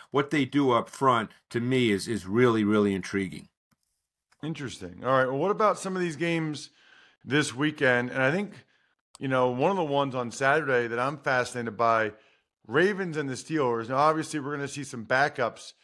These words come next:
Speaker 2: for the Ravens, but the Steelers need to win the game. And just, Greg, when we kinda left the Steelers for dead,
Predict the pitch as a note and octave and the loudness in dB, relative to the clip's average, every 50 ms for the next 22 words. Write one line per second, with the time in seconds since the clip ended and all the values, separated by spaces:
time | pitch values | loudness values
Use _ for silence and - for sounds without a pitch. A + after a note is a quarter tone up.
0 | _ _ _ _ _ _ - A#2+ A2+ A2+ G#2 B2 C3+ D3 C#3+ A#2 A#2 A2 G2+ F#2+ | _ _ _ _ _ _ -6 -4 -2 0 2 2 2 2 2 0 -4 -6 -4 -2
1 | A2+ A#2+ A#2 - - - - F#3 G3 G3+ G#3 G3 - F3+ E3+ D3+ C#3 C#3+ C#3 D3 | -2 -2 -2 -4 -10 -10 -4 0 2 2 2 2 2 0 -2 0 0 0 0 0
2 | C#3 C3 A#2+ A2+ D3+ E3 E3 D3 C3 A#2 A2+ - - C3+ C3 B2+ A#2 - - - | 0 0 0 0 0 0 0 0 -2 -4 -6 -4 -4 -2 -2 -4 -6 -8 -8 -2
3 | F3 G3 F#3 F#3+ G#3+ - - - - - F3+ F3+ E3+ D#3+ D#3 C#3+ C3 - - _ | 0 2 4 4 2 0 -4 -10 -8 -2 0 2 4 4 2 2 -2 -8 -16 _
4 | _ _ _ _ _ _ _ _ - C#3 D3 D3+ D3+ - F3 F3+ E3+ D#3 C#3+ C#3+ | _ _ _ _ _ _ _ _ -8 -6 -4 -4 -4 -2 0 0 0 0 2 2
5 | D3+ D#3 D3+ - - C#3 - - D#3 D#3 D#3 C#3 C#3 C3+ - - - A#2 A2+ A2 | 2 2 2 0 -6 -12 -8 -6 -4 -4 -2 -2 -2 -4 -4 -6 -10 -12 -4 0
6 | F#3+ G3+ G3 E3 C#3 C3 C3+ C#3 C#3 C3+ | 2 4 6 8 8 6 6 2 -4 -10